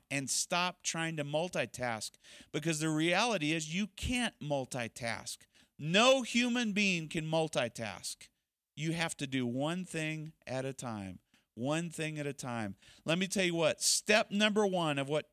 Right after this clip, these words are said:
God is trying to do in your life, he's trying to get your attention. You're paying attention to too many things. Your phone,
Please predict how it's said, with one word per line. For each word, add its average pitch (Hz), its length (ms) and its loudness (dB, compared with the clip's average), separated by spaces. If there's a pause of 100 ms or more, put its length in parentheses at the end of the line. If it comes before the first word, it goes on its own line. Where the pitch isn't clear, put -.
God 160 280 2
is 165 120 0
trying 170 240 -2
to 165 80 -2
do 151 160 -2
in 165 80 -4
your 165 120 -4
life, 127 300 -2 (300)
he's 202 300 2
trying 139 320 -2
to 127 80 -4
get 135 300 -2
your 135 120 -4
attention. 123 640 -8 (1040)
You're 156 160 0
paying 165 340 -2
attention 147 480 -4
to 117 60 -4
too 175 240 -6
many 170 240 -6
things. 131 380 -6
Your 113 100 -2
phone, 180 760 0